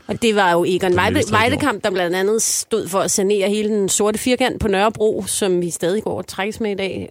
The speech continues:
Speaker 1: Det var også ham, der byggede Urbanplanen.
Speaker 2: Mm, og det var jo så, øh, dengang, at, øh, der var rigtig mange besættere,
Speaker 1: Mm.
Speaker 2: og som også fyldte rigtig meget i nyhederne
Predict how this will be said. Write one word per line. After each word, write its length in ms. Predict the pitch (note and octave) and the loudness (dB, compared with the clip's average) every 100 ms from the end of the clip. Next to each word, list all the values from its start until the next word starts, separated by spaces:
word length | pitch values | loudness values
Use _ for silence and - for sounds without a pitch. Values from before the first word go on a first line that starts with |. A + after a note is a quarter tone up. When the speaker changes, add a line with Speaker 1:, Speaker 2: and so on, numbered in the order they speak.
| - | -12
Speaker 1:
Det 80 | F#3+ | -8
var 60 | F3+ | -6
også 140 | F#3 | -4
ham, 100 | G#3 | -2
der 180 | G#3 F#3+ E3+ - | -2 -4 -6 -6
byggede 300 | F#3+ F3+ F3 | -2 0 0
Urbanplanen. 760 | F#3+ C4 A#3+ B3 A#3 A3 G3+ - | 0 -2 -4 -4 -4 -6 -6 -4
Speaker 2:
Mm, 300 | F#2+ G2+ A2+ | -2 -2 -2
og 120 | G2+ | 0
det 100 | G#2+ | 0
var 100 | G#2+ | 2
jo 100 | G#2 | 2
så, 160 | G2 B2 B2 | 0 0 2
øh, 180 | A#2 G2+ | 2 0
dengang, 440 | F#2 G#2+ G#2 G#2 F2+ | 0 0 0 0 -2
at, 300 | F#2+ F#2 - | -4 -4 -4
øh, 200 | F2+ F2 | -2 -2
der 60 | F#2+ | -4
var 180 | F2+ F2 | -4 -2
rigtig 240 | F2+ - | -4 -2
mange 400 | G2+ F2 F#2 F#2+ | -2 -2 -2 -2
besættere, 400 | F#2 A2+ D3 C#3 F#2 - _ - | -2 -2 0 -2 -4 -12 _ -10
Speaker 1:
Mm. 280 | E3+ D3+ C#3 - _ | -8 -8 -10 -16 _
Speaker 2:
og 100 | G2+ | -6
som 120 | F#2+ | -2
også 160 | F#2+ F#2 | -2 -2
fyldte 200 | A#2+ A#2+ | -2 -2
rigtig 220 | G2 F#2 | -2 -2
meget 320 | F#2 E2+ F#2 F#2 | -2 -2 -2 -4
i 140 | F#2 | -4
nyhederne 400 | F#2+ F#2+ F#2 F#2+ | -2 -2 -4 -6